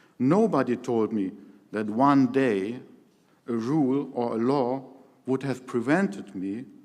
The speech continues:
from executing parts of my profession as pilot just because I'm sixty years old.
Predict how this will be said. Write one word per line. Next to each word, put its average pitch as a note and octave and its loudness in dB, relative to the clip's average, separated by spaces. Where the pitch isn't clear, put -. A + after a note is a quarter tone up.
from B2 -2
executing D3 -2
parts E3 0
of C#3+ -2
my C3 4
profession C3 -2
as A2+ -2
pilot D3 4
just E3+ 2
because C3+ -6
I'm A2 -6
sixty - -8
years A2 -6
old. C#3 -6